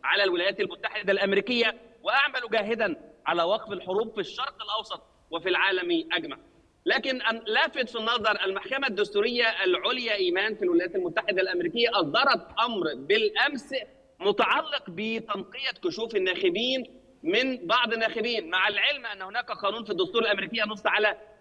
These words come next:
أن هذه الكشوف يجب أن تنقى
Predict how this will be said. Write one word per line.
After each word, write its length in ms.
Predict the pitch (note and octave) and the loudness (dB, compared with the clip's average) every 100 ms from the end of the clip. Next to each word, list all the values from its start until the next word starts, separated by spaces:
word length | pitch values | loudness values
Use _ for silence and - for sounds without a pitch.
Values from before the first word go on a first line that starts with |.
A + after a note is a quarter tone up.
| - | -4
أن 100 | G3 | 2
هذه 320 | G#3 A3 G#3+ | 2 2 -2
الكشوف 400 | C4 B3 A#3+ C4+ G#3 E3 | -6 -6 -8 -8 -8 0
يجب 360 | G#3+ A#3+ A3 | 0 0 -4
أن 220 | F#3+ G3 | -4 -6
تنقى 640 | G3 G3+ B3 - A#3+ A3+ | -4 -4 -4 0 2 2